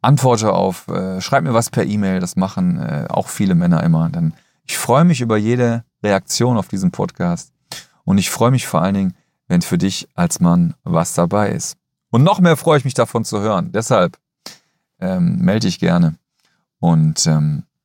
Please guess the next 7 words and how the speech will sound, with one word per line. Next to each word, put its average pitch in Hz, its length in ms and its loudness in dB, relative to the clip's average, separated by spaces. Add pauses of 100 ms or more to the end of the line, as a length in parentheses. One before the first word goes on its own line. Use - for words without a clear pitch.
(760)
ansonsten 104 720 2 (540)
sehen 90 220 4
wir 85 140 4
uns, 80 360 0
hören 131 260 4
wir 110 140 2
uns 95 480 -2